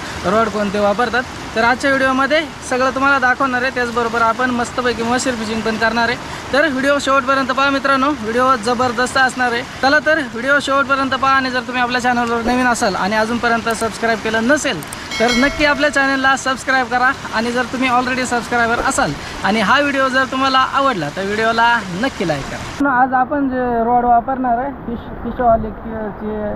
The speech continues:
डेडली हंट रॉड आहे मित्रांनो, नवीन आले आपल्याकडं, अ, आठ फुटाची. त्याच्यासोबत मित्रांनो आपली नेहमीची रील जी आहे फिशर किंगची फाईव्ह हंड्रेड सिरीजची आणि त्याच्यासोबत ही लाईन आहे मित्रांनो,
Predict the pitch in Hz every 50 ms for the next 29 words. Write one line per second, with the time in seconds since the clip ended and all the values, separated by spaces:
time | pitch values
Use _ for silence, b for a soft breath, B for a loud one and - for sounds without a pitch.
0 | 214 - 190 220 240 233 233 233 220 190 202 214 190 - 208 208 202 214 226 220
1 | 208 214 220 214 226 262 - - - - - - 180 190 220 233 247 254 240 226
2 | 220 226 226 214 196 208 214 208 202 190 202 - - - - - - 185 190 185
3 | 190 190 185 196 214 220 - - 220 190 196 185 165 175 220 254 - - - -
4 | - - - - 247 247 - 269 262 247 262 247 240 254 247 226 254 254 277 285
5 | 294 269 269 262 254 247 262 269 262 269 294 311 311 302 294 - 277 294 285 254
6 | 233 269 285 294 302 311 302 - - - - 180 185 196 240 240 247 247 247 247
7 | 247 226 226 240 254 262 262 254 - 254 233 254 247 233 214 240 240 233 220 -
8 | 240 226 226 226 214 220 220 214 214 208 220 220 208 - 214 202 202 196 180 -
9 | 214 262 - - - - - - - - - - - - - - - - - -
10 | 208 233 262 262 269 277 269 294 247 269 254 247 254 240 240 233 233 240 240 247
11 | 240 240 247 254 269 277 269 269 254 247 233 254 254 254 247 240 247 285